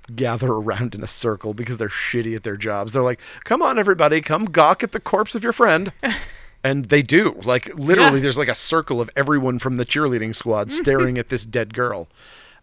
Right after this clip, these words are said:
Speaker 1: Uh, and they finally go, "Hey, maybe this isn't the healthiest thing for them to be staring at the body of their friend." And so they shoo them away. And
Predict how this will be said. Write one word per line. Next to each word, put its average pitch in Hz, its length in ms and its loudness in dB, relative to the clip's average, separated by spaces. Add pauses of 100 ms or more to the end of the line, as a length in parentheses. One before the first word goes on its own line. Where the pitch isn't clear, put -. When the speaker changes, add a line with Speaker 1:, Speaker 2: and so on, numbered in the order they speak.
Speaker 1:
Uh, 123 260 -2
and 139 120 -4
they 151 80 0
finally 165 340 -2
go, 147 220 4
"Hey, 175 420 4
maybe 330 320 0
this 147 240 -4
isn't 135 240 -8
the 120 120 -2
healthiest 135 500 -6
thing 320 200 -2
for 139 140 -2
them 127 160 0
to 123 80 -6
be 120 140 -4
staring 113 420 -4
at 117 80 -8
the 127 80 -2
body 107 320 -4
of 123 80 -4
their 147 100 0
friend." 208 380 -6 (540)
And 135 180 -4
so 139 160 0
they 123 140 0
shoo 123 260 -2
them 123 100 0
away. 92 380 -6 (1040)
And 113 480 -8